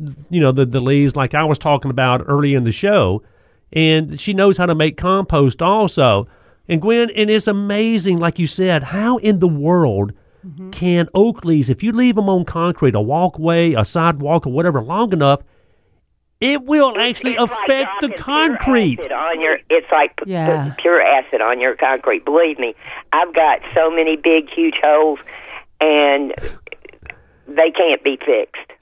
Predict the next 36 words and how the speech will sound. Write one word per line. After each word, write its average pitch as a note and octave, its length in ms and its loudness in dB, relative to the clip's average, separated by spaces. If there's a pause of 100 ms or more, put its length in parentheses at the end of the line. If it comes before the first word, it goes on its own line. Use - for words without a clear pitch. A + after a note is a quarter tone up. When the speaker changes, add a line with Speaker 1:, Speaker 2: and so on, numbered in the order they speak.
Speaker 1:
I F3 40 0
mean, G3 120 4
it's A3+ 100 -4
amazing. C#3+ 640 0
It D3+ 160 -4
really D3 400 4
is, A2 220 2
Gwen. A2+ 440 -2
And B2 140 -4
thank E3 280 0
you D3+ 100 2
for C#3+ 100 -4
all C3 80 0
Speaker 3:
Yeah. B2+ 200 2
Speaker 1:
that A#2 160 0
information, A#2 640 0
because B2 280 -2
a A#2 60 -4
lot F#3+ 260 -2
of G#3+ 80 -2
Speaker 3:
Okay. D#3+ 200 2
Speaker 1:
people D3+ 340 0 (200)
didn't F3 360 0
know G3+ 300 2
that. C3 300 0
And E3 140 0
I C#4 100 2
didn't F4 200 -4
know A#3 180 2
that G3 180 0
either G3 360 0
till F3+ 200 -2
Speaker 2:
Mm-hmm. D#3+ 80 0
Speaker 1:
years F3 280 2
ago. D#3 540 0
Speaker 2:
Right. D#3+ 380 -14